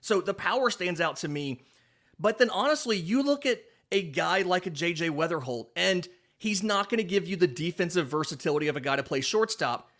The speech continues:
But this roster, thankfully, you have multiple options who could do that. What I like about J J Weatherholt, he's a career three eighty-one hitter, but his contact rates are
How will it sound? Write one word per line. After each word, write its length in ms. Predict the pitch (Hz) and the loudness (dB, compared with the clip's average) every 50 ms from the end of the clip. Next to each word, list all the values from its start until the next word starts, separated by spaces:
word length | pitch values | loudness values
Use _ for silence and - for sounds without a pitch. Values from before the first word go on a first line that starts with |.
| _ _ _ _ _ | _ _ _ _ _
But 320 | - 156 156 131 131 120 110 | -4 -2 -2 -2 -4 -4 0
this 220 | 151 165 170 - | 0 2 2 0
roster, 520 | 165 180 202 240 240 - - 170 156 143 - - _ _ - | 0 0 0 0 0 -2 -2 -2 -4 -4 -6 -10 _ _ 4
thankfully, 420 | 214 226 254 233 - 185 175 156 | 4 4 4 2 0 -2 -2 0
you 140 | 147 151 170 | 0 0 0
have 220 | 139 - 160 143 147 | 2 0 0 0 2
multiple 560 | 170 160 - 208 202 - 220 175 202 190 - | 2 2 2 2 0 0 2 2 4 4 4
options 520 | 170 185 208 202 - - 180 156 147 131 - - - _ _ _ | 4 4 4 4 2 2 0 0 0 -2 -8 -12 -18 _ _ _
who 200 | - 277 285 269 | -2 -2 0 2
could 200 | - 202 175 151 | 2 2 2 2
do 220 | 156 277 320 392 | 2 2 2 2
that. 320 | 202 147 123 110 113 - - _ _ _ _ _ _ _ _ | 2 0 -2 -4 -6 -8 -14 _ _ _ _ _ _ _ _
What 220 | - 135 180 202 | -2 0 2 4
I 100 | 202 220 | 4 4
like 240 | 208 202 214 233 226 | 4 2 2 0 0
about 240 | 233 196 208 185 151 | 0 -2 -2 -2 0
J 120 | 165 180 | 0 0
J 120 | 147 165 160 | 0 0 0
Weatherholt, 540 | 139 147 151 135 127 123 123 127 123 - - - _ _ _ - - - | 0 0 0 0 -2 -4 -2 -2 -2 -4 -6 -10 _ _ _ -20 -6 -2
he's 160 | - 190 185 | 0 2 2
a 60 | 190 | 0
career 400 | - - - 190 190 233 269 277 | -2 -2 -4 -4 -2 0 2 0
three 320 | 262 - - 196 208 208 202 | 0 0 0 -2 0 0 0
eighty-one 320 | 208 208 196 180 190 175 | -2 -2 0 0 0 0
hitter, 400 | 156 156 175 156 139 127 127 - _ _ _ _ _ _ _ - | 2 2 0 2 0 -2 -4 -8 _ _ _ _ _ _ _ -4
but 380 | 131 156 180 190 196 - - _ _ _ _ _ _ | 2 2 4 4 2 0 -4 _ _ _ _ _ _
his 240 | - - 233 220 - | -8 -2 -2 -2 -2
contact 640 | - - - 214 214 233 240 226 208 180 175 - | -2 -2 0 2 2 2 2 2 2 0 0 0
rates 380 | - 156 165 160 160 151 - - | 0 2 2 2 2 0 -2 -2
are 140 | 147 139 | -4 -4